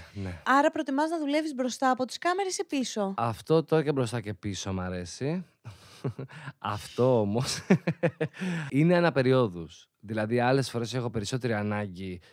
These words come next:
Speaker 1: την έκθεση και την τρέλα που έχει η έκθεση και την ανασφάλεια, αλλά και το μπουστάρισμα που έχει. Και άλλες φορές νιώθω ότι έχω περισσότερη ανάγκη να είμαι πιο πίσω και να κάνω, ξέρεις, να δημιουργώ στο έτσι, γιατί έχει μια άλλη ειδονή αυτό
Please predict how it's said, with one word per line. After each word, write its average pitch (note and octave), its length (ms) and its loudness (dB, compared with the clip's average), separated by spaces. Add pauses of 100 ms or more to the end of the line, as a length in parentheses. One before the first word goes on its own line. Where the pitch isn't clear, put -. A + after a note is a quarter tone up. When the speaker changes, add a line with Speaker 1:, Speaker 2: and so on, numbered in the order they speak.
Speaker 1:
την G#2+ 200 -4
έκθεση G#2 520 -4
και G2 120 -8
την F2 160 -12
τρέλα G#2 320 -4
που G2+ 100 -6
έχει G2 220 -8
η G2 40 -6
έκθεση G2+ 520 -10
και A2 120 -8
την G2+ 140 -8
ανασφάλεια, G2 720 -8
αλλά G#2 180 -8
και G#2+ 140 -10
το G#2 140 -12
μπουστάρισμα G2 880 -4 (300)
που G2+ 120 -6
έχει. A#2 340 -6 (360)
Και - 120 -4
άλλες A#3 180 -2
φορές G3+ 220 0
νιώθω G3+ 300 0
ότι F3+ 220 -2
έχω F3 160 0
περισσότερη E3+ 400 2
ανάγκη F#3+ 380 0
να F3+ 160 2
είμαι F3 600 4
πιο C3 560 2
πίσω F3+ 280 -4
και F#3+ 140 -6
να E3+ 140 -2
κάνω, E3 840 -2
ξέρεις, F#2+ 480 -8 (540)
να A#2+ 180 -2
δημιουργώ A#2+ 460 2
στο B2 160 -4
έτσι, A2+ 240 -2
γιατί A2+ 180 -4
έχει B2 200 -6
μια B2+ 320 0
άλλη B2+ 420 -2
ειδονή G2 420 -4
αυτό E2+ 420 -16